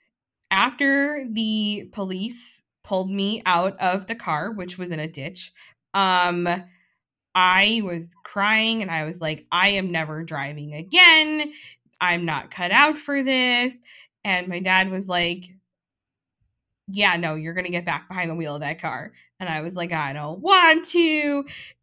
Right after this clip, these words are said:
I don't wanna. This is not for me."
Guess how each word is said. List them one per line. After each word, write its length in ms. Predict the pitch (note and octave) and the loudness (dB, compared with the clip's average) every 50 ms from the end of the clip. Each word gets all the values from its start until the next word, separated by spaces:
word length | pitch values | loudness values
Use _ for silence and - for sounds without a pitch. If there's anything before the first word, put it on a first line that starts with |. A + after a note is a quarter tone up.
| _ - | _ 4
I 180 | A3 G3+ F#3 E3+ | 4 4 4 2
don't 240 | - G2+ - - _ _ - | -4 -10 -12 -16 _ _ -2
wanna. 520 | D#4 D#4+ D#4 D4+ D4 D4 C#4+ C#4+ C#4 C#4 B3+ | 2 4 6 6 6 6 6 6 6 6 4
This 220 | G#3+ G3 - - | 2 0 -4 -6
is 160 | F#3+ F3 F3+ | -10 -8 -6
not 340 | F#3+ G3 F3+ F3 D#3+ - - | -2 -2 0 -2 -2 -4 -8
for 160 | - F#3+ F3+ | -10 -8 -6
me." 520 | F#3+ A3 C4+ E4+ F4+ E4+ D#4 D4+ D4+ D#4 | -2 0 2 4 4 4 2 2 -2 -2